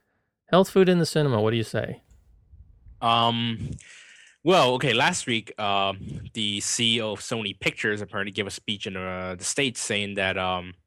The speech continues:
Speaker 2: sixty percent of audiences, uh, would prefer or would want to buy healthier snacks when they go to the fil-, to the theaters. Now, personally, what, what, what's your favorite movie snack, uh, Paul?
Speaker 1: Um,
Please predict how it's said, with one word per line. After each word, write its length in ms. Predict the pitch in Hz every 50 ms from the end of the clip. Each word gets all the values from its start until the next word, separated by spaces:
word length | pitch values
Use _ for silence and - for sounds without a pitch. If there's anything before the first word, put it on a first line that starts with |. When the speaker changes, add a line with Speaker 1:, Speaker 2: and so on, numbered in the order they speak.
| _ _ _ - - - - _
Speaker 2:
sixty 440 | - - - 147 139 - - - 127
percent 520 | - - 113 - - - 117 113 113 - _ _ _
of 260 | 113 110 107 104 - - -
audiences, 800 | 110 117 123 123 110 101 98 98 - - 98 101 110 - - - -
uh, 400 | 101 101 95 95 95 92 95 95 92 98
would 360 | 104 104 107 101 101 107 - _ _ _ _ _ _ _ _ _
prefer 540 | - 131 - - - 104 98 98 98 107 104
or 120 | 104 101
would 140 | 98 107 107
want 240 | 104 104 104 104 95
to 60 | 87 - -
buy 340 | 101 92 95 95 95 95
healthier 540 | 95 - 120 107 101 - - - 110 98 98
snacks 480 | - - - 131 135 123 135 - - -
when 100 | 101 95
they 80 | 98
go 140 | 90 - 101
to 80 | 90 90
the 100 | 90 92
fil-, 240 | - - 151 143 -
to 120 | - 104
the 120 | 104 101
theaters. 500 | 101 - 190 190 160 120 98 92 - - - - - - - - - - - -
Now, 60 | 113
personally, 440 | - 165 165 - - 151 135 135 131
what, 200 | 120 160 - 139
what, 100 | 147 156
what's 220 | 190 185 - -
your 100 | 160 165
favorite 320 | - - 120 101 104 101
movie 220 | 101 98 92 95 95
snack, 420 | - - 98 92 90 92 - -
uh, 140 | 95 87 87
Paul? 260 | - 101 90 90 90 - - - _ _ - - _ _ _ _ _ _ _ _ -
Speaker 1:
Um, 640 | 123 120 120 123 123 120 120 117 117 117 120 120 123